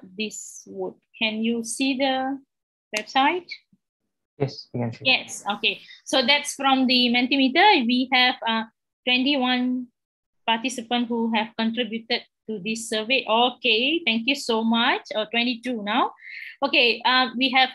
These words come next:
Speaker 1: twelve of them, um, who have contributed to microplastic pollution from your personal care product.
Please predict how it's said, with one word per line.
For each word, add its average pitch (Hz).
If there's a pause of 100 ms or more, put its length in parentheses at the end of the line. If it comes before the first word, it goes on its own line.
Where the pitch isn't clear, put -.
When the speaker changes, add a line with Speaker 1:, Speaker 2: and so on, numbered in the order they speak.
Speaker 1:
twelve 302
of 240
them, 247
um, 202 (160)
who 233
have -
contributed 240
to 226
microplastic 220
pollution 285
from 269
your 247
personal 226
care 214
product. 226